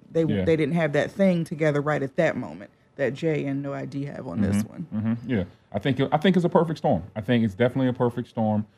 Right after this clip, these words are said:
Speaker 2: I think No I D's production on this is, um, is great. You know, if I had to, if I was forced to choose another producer to put,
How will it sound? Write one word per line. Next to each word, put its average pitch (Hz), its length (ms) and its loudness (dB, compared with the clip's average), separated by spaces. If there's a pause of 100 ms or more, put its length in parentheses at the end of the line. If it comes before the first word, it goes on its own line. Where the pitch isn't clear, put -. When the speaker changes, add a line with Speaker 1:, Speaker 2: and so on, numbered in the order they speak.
(280)
Speaker 2:
I 107 60 2
think 110 240 0
No 110 200 2
I 110 140 6
D's 110 340 2
production 101 540 -4
on 101 160 0
this 98 320 -2
is, 95 580 -4 (160)
um, 90 480 -8
is 101 160 -10
great. 110 380 -4 (460)
You 110 80 2
know, 90 280 0 (140)
if 110 140 -6
I 101 100 6
had 110 320 6
to, - 180 -6
if 110 120 -2
I 113 100 6
was 101 160 2
forced 117 460 0
to 104 80 -6
choose 113 640 2 (460)
another 101 400 6
producer 117 520 4
to 101 80 2
put, 117 340 2